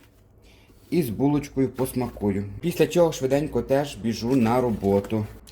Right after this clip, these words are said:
Сьогодні попрацюю, а ввечері, може, поїду, подивлюся, як там поживають мої помідори. До речі, мої хороші,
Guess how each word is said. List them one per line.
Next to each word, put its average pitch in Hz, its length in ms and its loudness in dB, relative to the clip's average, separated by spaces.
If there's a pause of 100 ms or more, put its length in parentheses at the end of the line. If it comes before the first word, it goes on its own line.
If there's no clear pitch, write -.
(140)
Сьогодні 143 420 6
попрацюю, 135 640 2
а 123 80 -2
ввечері, 143 400 0
може, 131 280 2
поїду, 123 360 -2
подивлюся, 117 640 0 (380)
як 127 160 4
там 117 140 0
поживають 113 520 2
мої 113 220 4
помідори. 110 560 2 (200)
До 107 100 0
речі, 131 280 4
мої 117 140 2
хороші, 110 520 0